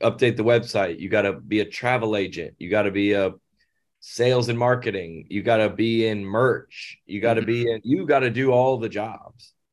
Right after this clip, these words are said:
Speaker 1: If you start a business, everybody, anybody that listens to this podcast that's ever started a business, you gotta do all of them at the beginning. And then
Speaker 2: Right.
Speaker 1: you find a guy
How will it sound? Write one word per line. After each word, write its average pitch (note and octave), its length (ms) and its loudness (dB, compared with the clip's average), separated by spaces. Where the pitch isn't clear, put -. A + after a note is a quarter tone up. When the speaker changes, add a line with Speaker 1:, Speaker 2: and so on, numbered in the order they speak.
Speaker 1:
If G#2 140 -6
you C#3 100 4
start C3+ 360 4
a A#2 40 2
business, A2+ 380 2
everybody, B2+ 460 0
anybody A#2+ 380 -2
that F#2+ 80 -10
listens A2+ 200 -6
to G#2 80 -8
this - 100 -10
podcast G#2 400 -6
that's F2 200 -10
ever G2 120 -4
started F2+ 300 -6
a - 20 -14
business, F2 480 -6
you A#2+ 100 -6
gotta C#3+ 160 6
do A#2 180 4
all C3 260 6
of - 100 -12
them - 100 -20
at F2+ 140 -8
the G2 80 -4
beginning. E2+ 580 -4
And G2 180 -4
then A2 280 4
Speaker 2:
Right. G2+ 140 -8
Speaker 1:
you G#2+ 120 -2
find A#2 420 0
a A2+ 60 2
guy G#2 760 0